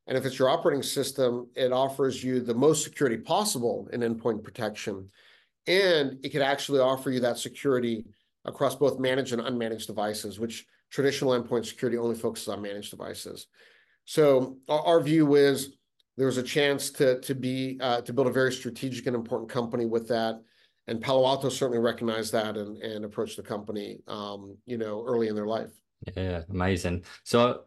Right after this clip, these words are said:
Speaker 2: I know why you've invested in Talon, 'cause Ofer and the team there are, are great. But when you're
Speaker 1: Yeah.
Speaker 2: making your investments, like, 'cause I, I've interviewed Ofer before, um, when, when you're making your investments, Jake, like, what, what do you specifically look for?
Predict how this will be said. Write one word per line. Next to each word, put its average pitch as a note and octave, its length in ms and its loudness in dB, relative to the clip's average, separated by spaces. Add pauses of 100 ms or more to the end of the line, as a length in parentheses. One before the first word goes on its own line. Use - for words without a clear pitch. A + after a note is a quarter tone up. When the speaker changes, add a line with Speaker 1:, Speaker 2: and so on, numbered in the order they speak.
(120)
Speaker 2:
I C3 540 -2
know G#2 300 2
why F#2+ 220 2
you've F2 300 -6
invested F2 460 -6
in E2+ 80 -4
Talon, F2 460 -2
'cause F2 200 -6
Ofer F2 420 -4
and E2+ 220 -6
the D#2+ 80 -8
team E2+ 300 -4
there E2 300 -2
are, E2+ 180 -8
are F2+ 160 -6
great. E2+ 500 0
But F#2+ 300 0
when A#2+ 160 0
you're A2+ 120 2
Speaker 1:
Yeah. G#2 160 2
Speaker 2:
making F#2+ 220 -4
your F2+ 120 -2
investments, F2+ 680 -4
like, F2 240 -6
'cause - 160 -12
I, F2+ 240 0
I've F2+ 140 0
interviewed F#2 400 0
Ofer F2+ 280 -2
before, F#2 520 0 (340)
um, G2 460 2
when, A#2+ 160 -2
when C3 160 0
you're B2 80 2
making G#2+ 400 -2
your G#2+ 240 0
investments, F2 500 -8
Jake, E2+ 440 -4
like, E2+ 280 -4 (120)
what, G#2 180 0
what A2+ 200 0
do A2 100 2
you F#2+ 180 2
specifically F2+ 720 -6
look F2+ 180 -4
for? F2 300 -8